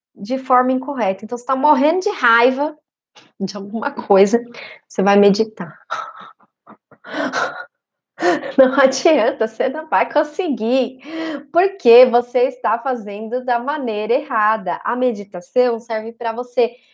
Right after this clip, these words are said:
estar no momento presente, pra você se conectar mais com você, pra você se ficar mais calma ali, né? Mudar aquela energia e tal.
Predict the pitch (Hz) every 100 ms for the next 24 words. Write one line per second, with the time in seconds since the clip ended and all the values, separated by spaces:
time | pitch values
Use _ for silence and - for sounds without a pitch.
0 | _ _ _ 339 302 294 269 262 262 -
1 | 277 247 233 233 233 220 - 233 - _
2 | _ - 294 277 262 262 262 247 233 226
3 | - 214 214 208 - 202 208 220 - 240
4 | 226 226 220 220 185 190 196 196 - 208
5 | 190 - 247 - 214 214 220 233 - 240
6 | 208 233 214 196 180 190 220 196 185 185
7 | 240 240 - - _ - 196 226 202 196
8 | 208 220 208 202 202 208 185 180 196 196
9 | 170 156 -